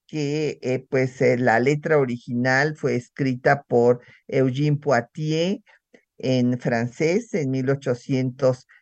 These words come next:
setenta y uno y que, pues, fue el himno oficial de la Segunda Internacional Socia-, ahora Internacional Socialista.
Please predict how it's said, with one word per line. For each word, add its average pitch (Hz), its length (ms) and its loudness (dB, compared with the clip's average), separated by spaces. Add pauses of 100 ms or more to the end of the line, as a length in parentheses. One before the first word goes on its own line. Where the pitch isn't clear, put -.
(140)
setenta 147 760 2
y 143 180 0
uno 160 500 -2 (480)
y 190 260 -8
que, 196 400 0 (120)
pues, 147 220 2
fue 165 460 4
el 147 180 0
himno 190 300 -2
oficial 151 580 0
de 165 120 2
la 135 140 2
Segunda 139 520 -2
Internacional 113 1120 -2 (680)
Socia-, 135 600 0
ahora 117 300 6
Internacional 113 760 -2
Socialista. - 800 -6